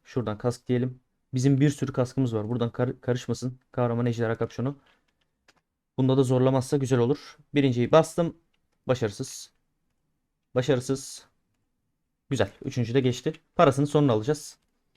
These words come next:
Şöyle teslim edelim. Tamamdır. Geri kalan otuz sekiz won, iki won oradan, yirmi iki won da böyle alacağız. Arkadaşlar, siz de kahraman arttırmak istiyorsanız açıklamada Discord linki var. Oradan veya oyundan bana ulaşabilirsiniz. Set altmış won, parça yirmi won şeklinde atıyorum. Bilginiz olsun.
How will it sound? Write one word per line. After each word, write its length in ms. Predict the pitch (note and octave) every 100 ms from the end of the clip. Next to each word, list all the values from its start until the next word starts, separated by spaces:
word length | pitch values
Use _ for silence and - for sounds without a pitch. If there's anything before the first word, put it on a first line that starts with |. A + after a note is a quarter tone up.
| _
Şöyle 240 | - D3 A#2+
teslim 300 | C#3+ C#3 D3+
edelim. 300 | C#3+ C#3+ C#3
Tamamdır. 440 | - C#3 G#2 G#2+ - - -
Geri 200 | D#3 E3
kalan 200 | D#3 D3+
otuz 200 | D3 -
sekiz 240 | D#3 C#3+
won, 140 | B2+
iki 120 | B2 C#3+
won 160 | E3
oradan, 220 | D3+ C#3+
yirmi 280 | D#3 D#3+ D#3
iki 80 | D3
won 200 | A#2+ A#2
da 80 | C#3
böyle 140 | C3+
alacağız. 360 | A2 A#2+ D#3 -
Arkadaşlar, 420 | C#3 C3 D3 C3+
siz 200 | B2+ D3+
de 80 | D3
kahraman 300 | D3 C#3 C#3
arttırmak 320 | C#3+ C#3 C3+
istiyorsanız 540 | C3 - C#3+ D3+ D3+ - _ _
açıklamada 480 | - - D#3 C#3 B2
Discord 320 | C3 - D#3+
linki 200 | D#3+ D3
var. 180 | D#3+ - -
Oradan 420 | D#3+ C#3+ D3+ D#3+
veya 200 | C#3+ C#3
oyundan 340 | C3 C3+ B2+
bana 180 | B2 A2+
ulaşabilirsiniz. 600 | C#3 D#3 E3+ D#3+ D3+ D#3+
Set 340 | - - F3+ -
altmış 260 | D#3 D#3 E3+
won, 200 | D3 D#3+
parça 340 | - C#3+ D3
yirmi 160 | D3 D3
won 140 | B2+
şeklinde 400 | A2 A2 A#2+ D3+
atıyorum. 420 | - D3 A#2+ D3+
Bilginiz 320 | D3 B2 B2+ C3+
olsun. 240 | G#2 -